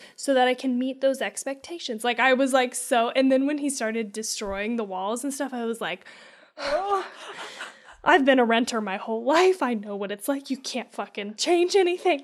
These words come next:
Everybody's gonna freak out." I was just like, I definitely had some, like, weird level of anxiety just as a person who was, like, scared of the ramifications of whatever was gonna happen. <laughs> I don't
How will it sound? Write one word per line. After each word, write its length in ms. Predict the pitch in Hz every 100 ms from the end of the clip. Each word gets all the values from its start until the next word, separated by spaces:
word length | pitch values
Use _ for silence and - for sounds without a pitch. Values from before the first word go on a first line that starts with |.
| -
Everybody's 560 | 262 262 247 247 247 247
gonna 300 | 254 233 226
freak 240 | 254 247
out." 280 | 302 339 349
I 120 | 330 339
was 180 | 339 285
just 200 | 339 349
like, 340 | 254 - - - 480 427 _ -
I 120 | 277
definitely 500 | 254 262 269 254 262
had 180 | 254 233
some, 140 | 254
like, 220 | 220 214 214 -
weird 480 | 233 220 240 240 226
level 360 | 214 202 214 208
of 100 | 196
anxiety 680 | 208 202 190 208 220 254
just 240 | 269 269 277
as 160 | 311
a 80 | 311
person 400 | 311 330 320 349
who 180 | 339 330
was, 200 | 330 330
like, 320 | 320 320 - _ _ _ _ -
scared 540 | - 302 285 302 302
of 120 | 285
the 100 | 277
ramifications 1000 | 262 262 269 285 277 285 269 277 294 277
of 100 | 262
whatever 480 | 208 202 190 214 226
was 180 | 233 240
gonna 160 | 254 254
happen. 420 | 269 269 285 302
<laughs> 0 |
I 20 |
don't 600 | - 427 - - 539 -